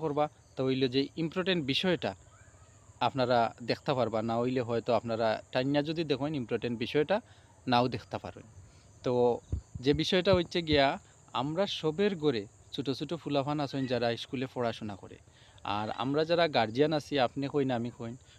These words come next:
প্রত্যেকের ইচ্ছা থাকে প্রত্যেকের ছেলেমেয়েরে একটা ভালোভাবে ফলাশ-, পড়াশোনা করানোর, ভালো একটা দিক নিয়ে পড়াশোনা যাতে করিয়া ভবিষ্যতে সাকসেস হইতে পারে। তো ভিউয়ার্স, আমরা বিশেষ করে অনেক সময় দেখতে পাই আমরা, যেমন আপনার যে ছেলে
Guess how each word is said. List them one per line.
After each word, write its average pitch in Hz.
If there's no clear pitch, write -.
প্রত্যেকের 220
ইচ্ছা -
থাকে 165
প্রত্যেকের 214
ছেলেমেয়েরে 131
একটা 127
ভালোভাবে 139
ফলাশ-, 135
পড়াশোনা 143
করানোর, 127
ভালো 131
একটা -
দিক 123
নিয়ে 123
পড়াশোনা 113
যাতে 123
করিয়া 135
ভবিষ্যতে 143
সাকসেস 135
হইতে 123
পারে। 101
তো -
ভিউয়ার্স, 165
আমরা 151
বিশেষ 185
করে 175
অনেক 196
সময় 214
দেখতে 151
পাই 113
আমরা, 101
যেমন 139
আপনার 165
যে 160
ছেলে 135